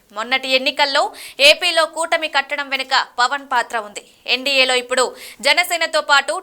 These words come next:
టీడీపీ కీలక భాగస్వామి. పవన్ ముందు ఆలోచనతోనే టీడీపీతో బీజేపీ జత కట్టింది. బీజేపీ నేతృత్వంలోని ఎన్డీఏ మూడోసారి అధికారంలోకి రావడానికి అవసరమైన సంఖ్యాబలం అందించింది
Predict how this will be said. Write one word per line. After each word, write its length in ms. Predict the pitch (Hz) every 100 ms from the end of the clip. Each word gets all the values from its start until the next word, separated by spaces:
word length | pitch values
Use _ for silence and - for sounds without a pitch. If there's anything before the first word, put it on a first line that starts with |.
| 294
టీడీపీ 360 | 294 294 285 277
కీలక 280 | 277 277 277 214
భాగస్వామి. 540 | 233 233 240 233 214 - _ _ -
పవన్ 260 | 240 269 277
ముందు 200 | 269 269 - 240
ఆలోచనతోనే 680 | 277 285 277 262 254 254 330 - - -
టీడీపీతో 540 | 330 359 370 339 330 311 269
బీజేపీ 360 | 269 294 277 254
జత 140 | 240 233
కట్టింది. 320 | 220 214 - - _ _
బీజేపీ 420 | 233 277 294 285 269 262
నేతృత్వంలోని 720 | 277 294 294 277 269 269 269 262 - - 269
ఎన్డీఏ 360 | 294 359 339 392 - 247
మూడోసారి 520 | 302 359 349 320 311 247
అధికారంలోకి 600 | 269 294 294 277 269 269 247
రావడానికి 500 | 240 254 247 247 247 190 _ 220
అవసరమైన 520 | 277 302 294 269 262 262
సంఖ్యాబలం 580 | 247 262 294 269 247 240 220
అందించింది 520 | 220 247 240 233 233